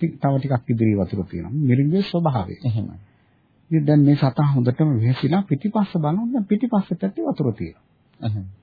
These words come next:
Speaker 1: ආපහු මේ සතා දුවගෙන දුවගෙන පිටිපස්සට එනවා. ඒත් ඉතින් එහෙම මිරිඟුවක ස්වභාවය වතුර වගේ පේනවා. නමුත්
Speaker 2: සැබවින් වතුර නැහැ.
Speaker 1: වතුර නැහැ.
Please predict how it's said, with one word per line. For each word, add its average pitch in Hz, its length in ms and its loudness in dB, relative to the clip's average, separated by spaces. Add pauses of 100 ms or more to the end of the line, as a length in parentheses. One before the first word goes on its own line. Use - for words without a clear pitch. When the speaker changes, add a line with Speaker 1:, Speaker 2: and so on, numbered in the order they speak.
(100)
Speaker 1:
ආපහු 202 520 2
මේ 214 180 0
සතා 180 320 0
දුවගෙන 156 400 0
දුවගෙන 185 260 -2
පිටිපස්සට 147 560 -2
එනවා. 98 260 -8 (380)
ඒත් 156 280 -2
ඉතින් 185 280 -2 (560)
එහෙම 135 260 4 (300)
මිරිඟුවක 143 600 2
ස්වභාවය 117 580 -2
වතුර 139 280 2
වගේ 107 320 0
පේනවා. 98 380 -2
නමුත් 170 260 -2 (440)
Speaker 2:
සැබවින් 139 460 2
වතුර 127 280 2
නැහැ. 120 320 2
Speaker 1:
වතුර 127 340 -2
නැහැ. 101 240 -4